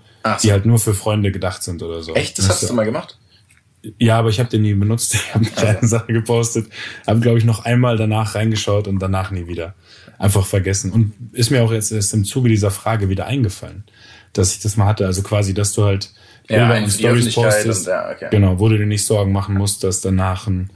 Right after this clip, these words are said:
Speaker 2: Artikel oder ein Shitstorm oder beides in größerer
Speaker 1: Ja.
Speaker 2: Form dann, äh, einen um die Ohren gehauen wird. Ähm,
Speaker 1: Und auch
Speaker 2: müsste ich
Speaker 1: da
Speaker 2: mal
Speaker 1: kommt
Speaker 2: rausschauen, wie der
Speaker 1: übrigens die
Speaker 2: hieß.
Speaker 1: automatische Antwort natürlich, warum das für mich sowieso nicht in Frage käme, weil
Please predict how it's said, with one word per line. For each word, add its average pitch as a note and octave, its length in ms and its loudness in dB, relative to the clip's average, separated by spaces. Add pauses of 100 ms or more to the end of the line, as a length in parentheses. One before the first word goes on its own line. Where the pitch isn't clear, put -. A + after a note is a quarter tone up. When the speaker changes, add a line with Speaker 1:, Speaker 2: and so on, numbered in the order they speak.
(460)
Speaker 2:
Artikel G#2 480 2
oder G2 500 -2
ein G2 120 -4
Shitstorm G2 580 0
oder F#2 300 -6 (260)
beides A#2 400 2
in G#2 240 0
größerer A2 400 2
Speaker 1:
Ja. G2 60 0
Speaker 2:
Form G2 420 0
dann, F#2+ 300 -4
äh, - 20 -6 (340)
einen G#2 160 0
um G#2+ 160 2
die G2 120 -2
Ohren G2+ 340 -2 (720)
gehauen G2+ 440 2
wird. A2+ 360 0
Ähm, G#2+ 500 4 (160)
Speaker 1:
Und B2 160 0
auch A#2+ 80 2
Speaker 2:
müsste D3 200 2
ich - 60 4
Speaker 1:
da D3+ 60 2
Speaker 2:
mal B2+ 100 4
Speaker 1:
kommt A#2 140 2
Speaker 2:
rausschauen, F#2+ 320 -2
wie G2+ 40 0
der A2 100 0
Speaker 1:
übrigens G#2+ 180 -4
die - 60 -4
Speaker 2:
hieß. A2 80 2
Speaker 1:
automatische A2 520 0
Antwort A2+ 240 -2
natürlich, G#2+ 420 -6
warum G#2 300 -2
das - 300 -4
für - 180 -8
mich G#2+ 200 0
sowieso A2 320 -4
nicht A2+ 100 -4
in A2 80 -6
Frage G2+ 300 -2
käme, G2 280 -6
weil F2+ 260 -4